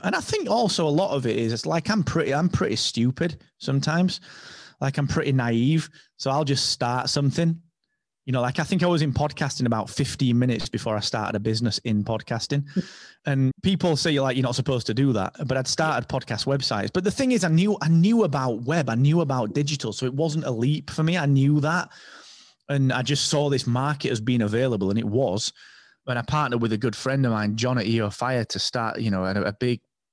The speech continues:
Speaker 1: high quality affiliate relationship. I mean, that's a bit reductive, but, uh, a, a good relationship with John to bring that to his audience. So it was sort of a leap into what was the unknown, but it wasn't at the same time 'cause I already knew how to build web and I'd built an agency that was digital. So that we ca-,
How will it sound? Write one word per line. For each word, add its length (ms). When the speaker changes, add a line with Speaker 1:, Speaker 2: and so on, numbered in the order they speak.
Speaker 1:
high 180
quality 480
affiliate 420
relationship. 460
I 60
mean, 100
that's 160
a 40
bit 120
reductive, 540
but, 160
uh, 380
a, 40
a 20
good 200
relationship 560
with 100
John 260
to 80
bring 260
that 200
to 100
his 160
audience. 580
So 140
it 60
was 140
sort 220
of 120
a 60
leap 420
into 280
what 220
was 160
the 200
unknown, 520
but 120
it 80
wasn't 360
at 100
the 60
same 280
time 260
'cause 140
I 80
already 200
knew 200
how 140
to 120
build 300
web 240
and 80
I'd 140
built 220
an 60
agency 600
that 120
was 160
digital. 540
So 180
that 100
we 100
ca-, 120